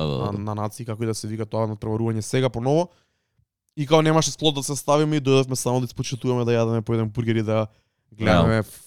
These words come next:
Speaker 2: фудбал со, со Хрватите, тука да навиваме за Хрватска. За жал Хрватска из-, изгуби на пенали.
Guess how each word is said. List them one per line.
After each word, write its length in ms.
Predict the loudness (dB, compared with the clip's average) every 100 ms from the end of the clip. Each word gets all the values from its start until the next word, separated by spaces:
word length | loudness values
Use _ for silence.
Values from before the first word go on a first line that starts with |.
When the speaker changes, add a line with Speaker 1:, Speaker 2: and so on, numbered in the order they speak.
| _ _
Speaker 2:
фудбал 360 | -8 -2 -2
со, 240 | -2 -2 0 0 0 0 -4
со 120 | -6
Хрватите, 840 | -8 -6 -4 -6 -6 -4 -4 -4 -8 _ _
тука 180 | -10 -8
да 80 |
навиваме 300 | -6 -8 -8
за 100 | -8
Хрватска. 380 | -8 -6 -6 -8
За 80 | -10
жал 200 | -6 -6
Хрватска 340 | -4 -6 -6
из-, 100 | -10 -18 _ _ -10
изгуби 300 | -2 6 6
на 80 | 6
пенали. 400 | 2 2 2